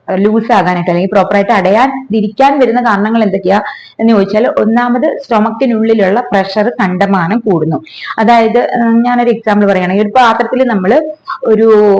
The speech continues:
എന്തെങ്കിലും ഒരു മെറ്റീരിയൽ എടുത്തു, നിറച്ച് മെറ്റീരിയൽ എടുത്തു, പക്ഷെ അത് നമ്മൾ അടപ്പ് വെച്ച് അടച്ചു. പക്ഷെ ഈ പാത്രത്തിൽ നമുക്ക് അതിൽ ഉൾക്കൊള്ളാൻ പറ്റുന്നതിനെക്കഴിഞ്ഞും കൂടുതൽ സാധനങ്ങൾ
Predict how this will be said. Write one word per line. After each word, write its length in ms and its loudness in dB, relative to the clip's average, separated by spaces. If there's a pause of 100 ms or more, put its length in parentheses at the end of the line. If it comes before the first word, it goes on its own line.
(140)
എന്തെങ്കിലും 340 2
ഒരു 80 2
മെറ്റീരിയൽ 400 0
എടുത്തു, 360 -4
നിറച്ച് 360 -2
മെറ്റീരിയൽ 420 -2
എടുത്തു, 220 -2
പക്ഷെ 300 0
അത് 140 2
നമ്മൾ 340 0 (440)
അടപ്പ് 320 2
വെച്ച് 400 2
അടച്ചു. 440 0
പക്ഷെ 200 -2
ഈ 300 -2 (440)
പാത്രത്തിൽ 440 -2
നമുക്ക് 300 -2
അതിൽ 340 0
ഉൾക്കൊള്ളാൻ 440 0
പറ്റുന്നതിനെക്കഴിഞ്ഞും 720 0
കൂടുതൽ 360 -2
സാധനങ്ങൾ 540 0